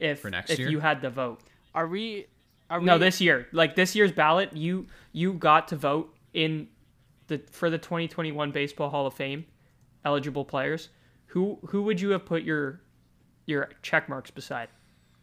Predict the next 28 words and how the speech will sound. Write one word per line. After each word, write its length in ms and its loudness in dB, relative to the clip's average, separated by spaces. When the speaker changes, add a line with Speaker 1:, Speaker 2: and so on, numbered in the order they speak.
Speaker 2:
Who? 140 -2
Speaker 1:
I 100 8
can 140 4
tell 140 4
you 100 4
mine 240 0
right 160 -2
Speaker 3:
Yeah, 80 0
Speaker 1:
now 100 2
'cause 60 -10
Speaker 3:
tell 40 2
us 180 6
Speaker 1:
I, 60 6
I 20 8
Speaker 3:
yours. 100 0
Speaker 1:
know 140 2
them 160 -4
as 140 -4
I 100 -4
go 120 -4
through 240 -8
here. 200 -14
So, 320 0
Ro-, 160 -6
Roger 360 4
Clemens, 600 -4
hundred 280 -6
percent. 380 -6